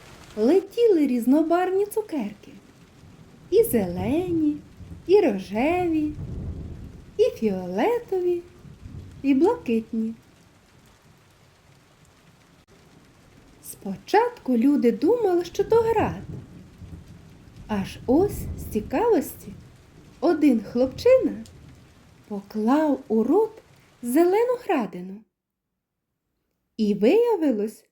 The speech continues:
що то м'ятний льодяник. Інший покуштував рожеву. І виявилось, що то полунична карамелька. Цукерки,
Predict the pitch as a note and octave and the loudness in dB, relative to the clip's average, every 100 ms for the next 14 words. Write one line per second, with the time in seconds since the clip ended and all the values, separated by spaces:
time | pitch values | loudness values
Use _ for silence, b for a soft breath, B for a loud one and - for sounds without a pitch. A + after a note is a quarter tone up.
0 | _ _ _ _ - E4 F#4+ G4 A4 C5+ | _ _ _ _ -4 2 4 4 2 0
1 | - A#3+ F#3+ F3+ G#3 A#3 E4 F#4+ - - | 0 2 0 0 0 2 0 -2 -8 -20
2 | _ _ _ _ _ _ _ _ _ _ | _ _ _ _ _ _ _ _ _ _
3 | _ _ _ _ _ _ _ - B4 C5+ | _ _ _ _ _ _ _ -2 0 0
4 | - G#3 G3 G#3+ G#3 A3+ A3+ B3 A3 G4+ | -2 -4 -6 -8 -4 -4 -2 2 2 2
5 | B4 C#4+ A3+ F3 F#3+ F#3 F#3 A#3 A4 - | 2 0 -2 -4 -6 -6 -4 -2 -4 -6
6 | _ _ _ _ _ _ _ _ _ _ | _ _ _ _ _ _ _ _ _ _
7 | _ _ B3+ C#4+ D4 A#4+ B4+ F4 A3+ G3+ | _ _ 4 6 6 6 4 4 -2 -2
8 | A#3+ - _ _ _ _ _ _ G4 G4 | -6 -10 _ _ _ _ _ _ -2 2
9 | G#4+ G#4+ G#4+ A4 G#4+ G#4 - A4 A4 A4+ | 2 4 4 4 2 0 -2 -2 0 0
10 | B4+ A4+ A#3+ F#3+ - G3 A3 _ _ _ | 0 0 -2 -4 -14 -18 -18 _ _ _
11 | _ _ _ _ _ _ _ _ _ _ | _ _ _ _ _ _ _ _ _ _
12 | _ _ _ - G4 F#4+ - G#4 G#4+ G4+ | _ _ _ 0 0 0 -4 -2 -2 -2
13 | D4+ A3+ - G3+ G#3 | -4 -8 -14 -18 -16